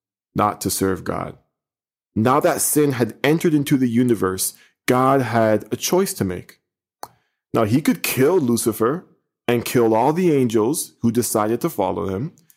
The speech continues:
He could put a microchip in their mind, <laughs> or, of course, just force the, force Lucifer and force his angels to say,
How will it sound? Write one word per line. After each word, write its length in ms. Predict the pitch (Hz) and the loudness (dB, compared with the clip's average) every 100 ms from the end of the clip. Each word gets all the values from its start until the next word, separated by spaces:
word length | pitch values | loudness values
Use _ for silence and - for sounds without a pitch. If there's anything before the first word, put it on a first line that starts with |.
| _ - | _ -2
He 100 | 120 | 0
could 180 | 156 | 0
put 180 | - 185 | 0 0
a 40 | 165 | 2
microchip 760 | 113 131 131 139 127 139 - | 2 0 0 0 0 0 0
in 80 | 123 | 0
their 160 | 117 110 | 0 2
mind, 540 | 104 104 127 147 135 - 127 | 0 -2 -4 -6 -8 -6 -6
<laughs> 580 | - - _ _ _ 185 | -6 -10 _ _ _ 2
or, 140 | 165 | 2
of 340 | 135 135 131 | 2 -2 -4
course, 340 | - 135 123 - | 2 2 2 0
just 400 | 131 113 - _ - | 0 0 -4 _ -10
force 600 | - 170 180 165 - - _ _ _ | 0 2 2 -2 -6 -12 _ _ _
the, 420 | 110 123 120 117 | -2 2 2 2
force 520 | 110 - 175 185 165 139 | -2 -4 0 2 0 2
Lucifer 600 | 135 131 127 127 139 107 | 0 0 0 2 2 2
and 100 | - | -2
force 360 | - 160 156 | -2 0 0
his 140 | 143 - | -4 -4
angels 480 | 120 117 113 110 - | -2 0 0 0 0
to 80 | 110 | -2
say, 360 | 113 107 104 | 0 2 0